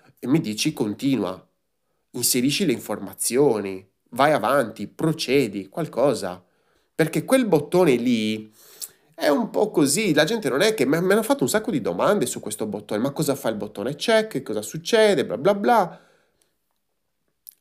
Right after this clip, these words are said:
Altri mi hanno detto, "Ah, anziché il bottone check metterei l'uguale", ma non c'entra nulla l'uguale.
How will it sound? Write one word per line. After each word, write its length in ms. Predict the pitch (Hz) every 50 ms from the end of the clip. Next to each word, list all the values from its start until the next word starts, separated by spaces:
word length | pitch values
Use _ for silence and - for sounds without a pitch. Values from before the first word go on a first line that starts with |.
| _ _ -
Altri 360 | 147 156 165 185 185 - 147
mi 60 | 135
hanno 120 | 135 135 135
detto, 280 | 131 123 127 127 135
"Ah, 280 | 165 190 185 151 123 98
anziché 380 | 131 147 143 147 - 147 - 175
il 80 | 175
bottone 380 | 160 156 151 - 156 143 143 139
check 260 | - 202 190 196 -
metterei 480 | 131 127 127 127 - 135 147 180 170 131
l'uguale", 720 | 123 123 120 113 135 151 170 196 202 175 139 127 117 117
ma 140 | 131 143 147
non 200 | 135 156 160 139
c'entra 340 | - - 208 - - 98 92
nulla 360 | 123 170 202 185 139 120 110
l'uguale. 720 | 110 110 104 92 104 98 95 92 85 87 90 80 - -